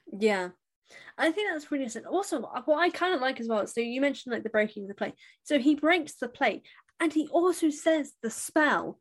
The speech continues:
that he could have used to break the plate as well. So you get additional information of, like,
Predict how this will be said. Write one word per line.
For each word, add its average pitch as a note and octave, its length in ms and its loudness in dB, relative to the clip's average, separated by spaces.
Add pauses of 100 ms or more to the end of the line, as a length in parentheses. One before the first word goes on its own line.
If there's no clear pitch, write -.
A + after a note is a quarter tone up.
that A3+ 120 0
he A#3 160 -2
could A#3+ 140 -2
have A3+ 100 0
used A#3 300 -4
to A3 80 -6
break G3+ 260 -2
the F3+ 80 -8
plate F#3+ 300 -6
as - 120 -14
well. G3 140 -2
So A3+ 140 -8
you A3+ 60 -2
get C4 220 2
additional A3+ 560 -6
information G3+ 540 -10
of, - 80 -12
like, - 160 -6